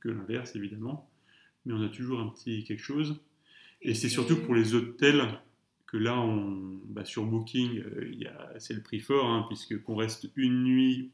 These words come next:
Speaker 1: ou, euh, trente nuits, bah, c'est, le prix reste le même, c'est une multiplication d'un tarif, euh, à la nuit, euh, fois le nombre de jours. Et là, en demandant une offre spéciale liée au fait qu'on reste un mois, là, on a un gros, gros, gros discount par rapport au,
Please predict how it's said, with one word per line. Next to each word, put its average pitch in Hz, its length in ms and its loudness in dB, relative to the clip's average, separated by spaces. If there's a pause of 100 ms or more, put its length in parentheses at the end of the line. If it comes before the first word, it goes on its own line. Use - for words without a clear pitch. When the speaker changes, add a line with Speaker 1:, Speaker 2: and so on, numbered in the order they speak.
Speaker 1:
ou, 123 180 0
euh, 107 180 2
trente 113 320 -6
nuits, 123 340 -2 (520)
bah, 104 220 -4
c'est, 101 840 -4
le - 400 -10
prix - 220 -4
reste 110 220 -2
le 104 120 2
même, 131 180 4
c'est 120 120 -4
une 104 80 0
multiplication 113 840 -4
d'un 101 220 -6
tarif, 113 580 -4
euh, 104 140 -6 (320)
à 107 40 -2
la 107 120 0
nuit, 117 380 -2 (420)
euh, 110 160 -10
fois - 180 0
le 117 60 4
nombre 110 180 0
de 101 140 -2
jours. 147 340 -6 (680)
Et 120 80 2
là, 123 100 4
en 127 160 4
demandant 117 560 2
une 117 160 -2
offre 113 140 0
spéciale 113 680 -4
liée 107 140 -2
au 110 80 0
fait 110 160 -8
qu'on 107 100 -8
reste 101 220 -8
un 104 80 -4
mois, 120 200 0
là, 117 120 0
on 110 180 0
a - 20 -8
un 101 200 -10
gros, 117 360 2
gros, 117 300 0
gros 117 300 -2
discount 117 480 -6 (260)
par 117 140 -14
rapport 110 420 -8
au, 107 240 -8